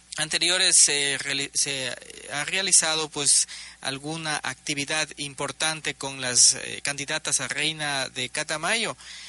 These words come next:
Se realizó un recorrido turístico por los diferentes lugares, empezando en San Pedro, el Guayabal, eh, Aguamanía, en algunas hosterías como, eh, la hostería Campo Alegre y también Rosal del Sol.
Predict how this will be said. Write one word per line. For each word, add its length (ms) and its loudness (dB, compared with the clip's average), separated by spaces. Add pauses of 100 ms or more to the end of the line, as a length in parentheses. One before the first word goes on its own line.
(140)
Se 220 4
realizó 640 2
un 280 -8
recorrido 500 -2
turístico 680 0 (340)
por 180 -4
los 160 -2
diferentes 720 0
lugares, 420 0
empezando 400 -4
en 60 -4
San 240 -4
Pedro, 520 -2
el 200 -4
Guayabal, 640 -2 (480)
eh, 320 -4
Aguamanía, 880 -4 (220)
en 320 -14
algunas 460 -6
hosterías 460 2
como, 420 -8 (220)
eh, 260 -10 (340)
la 80 -4
hostería 640 0
Campo 240 -2
Alegre 380 0 (160)
y 60 -8
también 340 -4
Rosal 400 0
del 140 0
Sol. 340 2